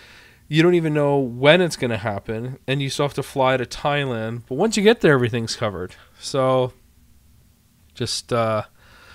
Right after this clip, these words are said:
not sure I'm loving that. But they do, he is looking for help here, which is nice. Um, he is looking for uh, passion band or music composers looking to find the right music, and illustrator animated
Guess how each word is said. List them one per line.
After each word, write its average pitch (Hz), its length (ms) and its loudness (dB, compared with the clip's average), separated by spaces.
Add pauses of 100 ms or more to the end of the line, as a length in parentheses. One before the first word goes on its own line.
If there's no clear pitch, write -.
(460)
not 139 180 -4
sure 131 180 0
I'm 120 140 0
loving 113 280 -2
that. 98 360 -10
But 123 160 -2
they 123 140 -2
do, 131 320 2
he 127 200 0
is 127 160 0
looking 123 240 -4
for 110 200 -6
help 107 240 -6
here, 107 160 -6
which 104 180 -10
is 107 100 -12
nice. 95 540 -14 (140)
Um, 107 360 -10
he 117 120 -6
is 110 120 -8
looking 110 300 -10
for 104 400 -10 (920)
uh, 90 480 -10 (320)
passion 120 420 0
band 120 300 -2
or 120 200 -2
music 123 360 -4
composers 131 600 0
looking 123 280 -4
to 117 60 -6
find 117 200 -2
the 117 60 -4
right 113 160 -4
music, 120 460 -2
and 110 120 -6
illustrator 113 500 -4
animated 110 600 -6